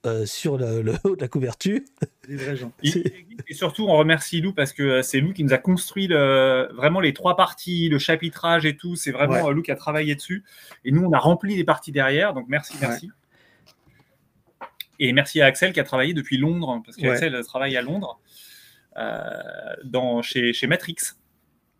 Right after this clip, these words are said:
Speaker 3: Si vous connaissez, euh, Matrix, euh, c'est un outil de, une messagerie instantanée, euh, décentralisée, euh, voilà, ils travaillent chez eux, et donc, euh, vraiment, euh, c'est, c'est, merci à eux aussi, qui sont pas là, mais,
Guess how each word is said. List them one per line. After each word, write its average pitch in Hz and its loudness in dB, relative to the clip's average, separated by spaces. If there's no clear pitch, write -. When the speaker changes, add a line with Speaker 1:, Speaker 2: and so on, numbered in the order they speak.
Speaker 3:
Si - -6
vous 131 -6
connaissez, 147 2
euh, 131 4
Matrix, 127 -2
euh, 110 0
c'est - -8
un 113 0
outil 131 -8
de, 113 0
une 113 -2
messagerie 156 4
instantanée, 147 0
euh, 107 0
décentralisée, 165 2
euh, 123 4
voilà, 135 2
ils 120 0
travaillent 139 0
chez 131 -4
eux, 160 -2
et 123 -4
donc, 113 -10
euh, 104 -8
vraiment, 123 -8
euh, - -14
c'est, 120 0
c'est, 104 -2
merci 123 -2
à 117 2
eux 123 -4
aussi, 131 -10
qui - -20
sont 117 -8
pas 113 0
là, 123 0
mais, 104 -10